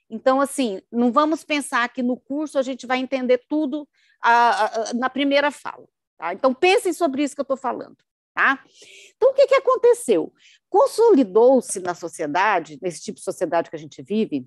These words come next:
né, digamos, democrática, capitalista, a noção de que todos são iguais e livres. Então, assim,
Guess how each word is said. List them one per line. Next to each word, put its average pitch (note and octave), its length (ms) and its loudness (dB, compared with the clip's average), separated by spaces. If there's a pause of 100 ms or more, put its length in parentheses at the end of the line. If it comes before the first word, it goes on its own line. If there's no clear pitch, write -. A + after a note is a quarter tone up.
né, F3+ 160 -2
digamos, - 600 -8
democrática, F3+ 720 -2
capitalista, D#3+ 800 -10 (360)
a D#4 120 0
noção D#4 460 2
de D4 100 -4
que E4+ 120 -4
todos C4+ 340 2
são D4 180 0
iguais A#3 720 -2 (300)
e F4 60 4
livres. C#4 640 2 (1000)
Então, C4+ 280 0
assim, C#4+ 460 -2